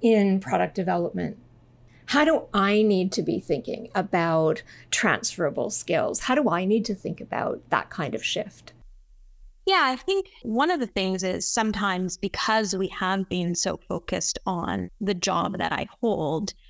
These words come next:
Speaker 2: we really focus on the skills that are required for that job. And we don't think about all of the other skills that we hold based on either things that we're doing in our personal life or things that we've done in past jobs.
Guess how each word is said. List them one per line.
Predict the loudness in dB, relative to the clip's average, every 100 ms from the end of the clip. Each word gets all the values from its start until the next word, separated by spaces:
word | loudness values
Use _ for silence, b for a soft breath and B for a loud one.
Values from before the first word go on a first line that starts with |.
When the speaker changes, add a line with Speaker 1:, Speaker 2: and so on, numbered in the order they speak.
| b -4
Speaker 2:
we | 0 0 0 -2 -4 -2
really | 0 0
focus | 0 -2 -2
on | -4 -2
the | -4
skills | 0 0 0
that | -2
are | -2 -4
required | -4 -2 0 -2
for | -4 -8
that | -8 -8
job. | -6 -4 -4 -6 -10 b b
And | 0
we | 2
don't | 2 -2
think | -4 0 0 0
about | -2 -2 -2 -4 -4
all | 0 2
of | 2
the | 2
other | 2 2
skills | 0 -2 -4 -4 -4 -6
that | -6 -6 -4
we | -6
hold | -4 -4 -2 -2 -4 -6 -6
based | -4 -4 -4
on | -4 -2 -2 -4 -4
either | -4 -4 -4 -4
things | 0 0 0
that |
we're | -4
doing | -6 -6 -4
in | -6
our | -6
personal | -6 -4 -2 -2
life | 0 -2 -2 -6 -10 -6
or | -4
things | -4 -4 -2 -2
that | -4 -2
we've | -2 -2
done | -4 -4 -2 -4 -4
in | -4 -6
past | -4 -2 -2 -4 -4
jobs. | 0 2 0 -2